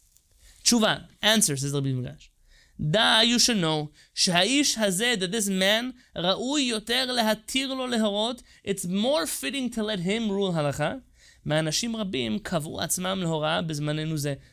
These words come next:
from the other people who are currently ruling halachot today. Meaning, it would be better to let this man rule halakha than the people that you and I know are ruling halakha today. You think there are new problems in the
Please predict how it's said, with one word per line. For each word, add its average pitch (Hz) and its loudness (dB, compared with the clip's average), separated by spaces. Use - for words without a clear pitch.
from 180 0
the 170 2
other 226 0
people 220 -6
who 170 0
are 160 0
currently 190 -6
ruling 165 -4
halachot 139 -2
today. 131 -8
Meaning, 240 2
it 214 0
would 214 6
be 214 2
better 285 4
to 262 2
let 233 2
this 277 2
man 233 0
rule 247 -2
halakha 214 -2
than 214 -4
the 196 -2
people 247 -4
that 185 -2
you 247 0
and 254 0
I 247 4
know 240 0
are 180 0
ruling 214 -2
halakha 185 0
today. 151 -4
You 135 -10
think 196 -10
there 156 -6
are 143 -4
new 180 -4
problems 139 -8
in 131 -10
the 127 -10